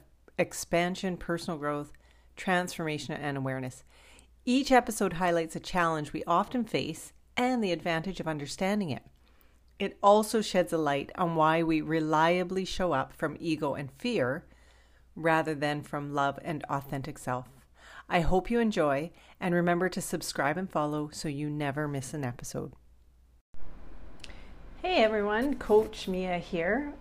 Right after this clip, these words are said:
Welcome to the very first podcast episode of twenty twenty-three. I couldn't think of a better way to start the year than by making you the center of your world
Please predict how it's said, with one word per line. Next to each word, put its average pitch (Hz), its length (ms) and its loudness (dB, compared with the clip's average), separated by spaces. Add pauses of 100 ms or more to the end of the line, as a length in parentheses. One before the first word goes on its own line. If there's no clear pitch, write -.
(480)
Welcome 247 460 6
to 240 100 0
the 190 80 -2
very 196 240 2
first 190 340 -2
podcast 214 540 2
episode 220 600 0
of 214 200 -8
twenty 220 260 4
twenty-three. 254 600 2 (1040)
I 254 40 4
couldn't 320 380 2
think 381 220 2
of 349 60 0
a 339 60 4
better 196 320 4
way 170 400 2
to 202 140 -4
start 196 400 2
the 208 100 0
year 151 480 -2
than 196 420 2
by 190 180 4
making 214 420 4
you 196 480 6
the 196 140 0
center 185 560 0
of 151 260 -4
your 175 240 4
world 147 460 -2